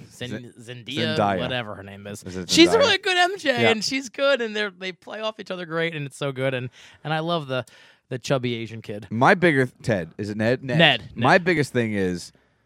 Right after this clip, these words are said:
Speaker 2: you know, you have told this story, right? And you have brought us to this point, the entire thing. And that, that's what we've all kind of marveled at you know,
Speaker 1: No
Speaker 2: pardon
Speaker 1: pun
Speaker 2: the
Speaker 1: intended.
Speaker 2: pun, um, with this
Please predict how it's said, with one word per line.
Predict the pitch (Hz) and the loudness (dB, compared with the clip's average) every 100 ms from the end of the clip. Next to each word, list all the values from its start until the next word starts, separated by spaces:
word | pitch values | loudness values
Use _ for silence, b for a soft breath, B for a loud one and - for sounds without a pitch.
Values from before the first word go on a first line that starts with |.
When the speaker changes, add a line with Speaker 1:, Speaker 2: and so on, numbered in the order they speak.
| _ _ _ | _ _ _
Speaker 2:
you | - | -2
know, | 113 | 2
you | 110 | 4
have | 104 | 2
told | - 135 135 117 | 2 4 4 4
this | 113 - | -2 -4
story, | - 98 87 76 64 _ - - | -6 -2 -2 -4 -8 _ -20 -8
right? | 92 95 - - | -4 -4 -8 -14
And | 95 95 | -8 -4
you | 95 | -4
have | 82 | 2
brought | 107 117 | 4 4
us | 110 | 2
to | - 95 | -2 -4
this | 90 - | -4 -6
point, | - 90 71 - - | -6 -4 -4 -10 -6
the | 104 | -2
entire | 101 85 131 127 | -2 0 2 2
thing. | 113 110 95 | 0 -4 -4
And | 110 | -4
that, | 135 - | -4 0
that's | 139 190 | 2 2
what | 165 151 | 4 2
we've | 135 113 | 2 4
all | 117 | 2
kind | - 117 | 2 0
of | 101 | 0
marveled | 95 95 104 107 110 | 0 2 2 2 2
at | 113 113 - _ _ _ _ _ _ _ - | 2 0 -4 _ _ _ _ _ _ _ -6
you | 104 | -4
know, | 80 - | -4 -8
Speaker 1:
No | 151 123 | -6 2
Speaker 2:
pardon | 113 110 | 4 4
Speaker 1:
pun | 104 | 2
Speaker 2:
the | |
Speaker 1:
intended. | 127 104 95 90 B B B B | 2 2 0 -6 B B B B
Speaker 2:
pun, | 101 95 92 92 | 0 0 0 -2
um, | 95 - - | -8 -10 -8
with | 110 107 | -2 -2
this | - 107 - | 2 0 0